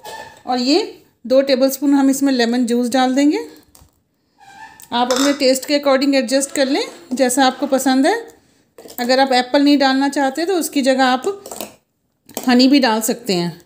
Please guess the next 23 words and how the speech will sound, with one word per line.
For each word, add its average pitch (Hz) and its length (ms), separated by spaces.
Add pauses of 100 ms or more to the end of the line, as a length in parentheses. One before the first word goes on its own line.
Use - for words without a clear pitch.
(120)
अब 226 160
मैं 269 120
इसको 262 200
छान 254 280
लूँगी। 302 260
अगर 285 220
आप 285 140
ऐसे 247 240
पीना 294 260
चाहें 302 300
तो 415 80
ऐसे 269 240
भी 269 120
पी 254 180
सकते 226 300
हैं, 185 160 (560)
ऐसे 233 220
पीना 285 280
तो 339 120
बहुत 262 320
ही 302 100
अच्छा 240 260
है, 185 200